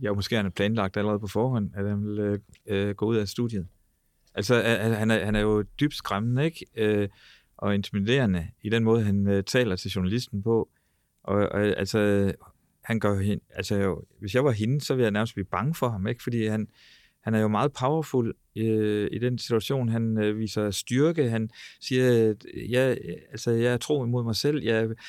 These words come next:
øh, det er mig, der bestemmer. Det er ikke dig, der bestemmer. Altså, jeg går da bare ud af studiet." Altså, han bryder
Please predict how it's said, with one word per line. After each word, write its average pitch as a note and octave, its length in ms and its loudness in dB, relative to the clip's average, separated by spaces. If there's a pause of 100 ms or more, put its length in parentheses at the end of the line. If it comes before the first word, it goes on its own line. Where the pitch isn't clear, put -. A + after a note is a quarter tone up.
(340)
øh, A2 240 4 (220)
det - 80 2
er A2+ 40 2
mig, G#2+ 180 0
der E3 60 2
bestemmer. D#3 420 0
Det A2+ 140 0
er A#2 40 2
ikke C#3 180 -4
dig, C#3 100 -2
der F#3+ 60 2
bestemmer. C#3+ 480 -2 (180)
Altså, A2+ 160 0 (420)
jeg B2 120 -2
går A#2+ 120 0
da A#2 60 2
bare C3+ 160 2
ud D3 80 4
af C3 60 0
studiet." B2 380 -2 (300)
Altså, B2 140 2
han C3 100 4
bryder F#3 200 8